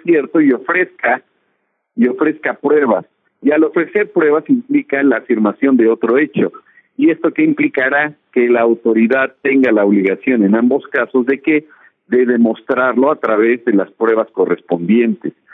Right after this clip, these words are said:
Es decir, que la autoridad tenga ahora sí el derecho para poder desvirtuar ese dicho del particular. Pero hay un punto interesante que vale la pena recordar, y perdón que me haya desviado un poco. Todos los actos de la autoridad,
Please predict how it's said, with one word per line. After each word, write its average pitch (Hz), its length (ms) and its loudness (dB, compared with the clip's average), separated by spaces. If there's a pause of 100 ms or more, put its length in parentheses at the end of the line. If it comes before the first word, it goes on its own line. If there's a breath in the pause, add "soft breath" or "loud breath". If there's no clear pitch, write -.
(320 loud breath)
Es - 220 -2
decir, 180 500 -2
que 107 120 -2
la 101 80 0
autoridad 98 580 -2
tenga 113 280 0
ahora 120 320 0
sí 139 140 2
el 120 100 0
derecho 151 440 0
para 120 220 -4
poder 120 400 0
desvirtuar 113 580 -2
ese 110 200 -4
dicho 104 320 -2
del 85 140 -2
particular. 190 640 -2 (540)
Pero 175 160 0
hay 226 240 -2
un 196 180 2
punto 190 360 0
interesante 143 840 -2
que 120 160 -2
vale 139 300 2
la 107 120 0
pena 127 380 0
recordar, 107 520 -2
y 135 60 -2
perdón 110 340 -4
que 123 80 -2
me 98 160 0
haya 107 200 0
desviado 104 400 0
un 113 120 2
poco. - 400 -4 (340 loud breath)
Todos 415 240 2
los - 180 -2
actos 127 400 -2
de 101 100 0
la 98 80 0
autoridad, 110 640 -2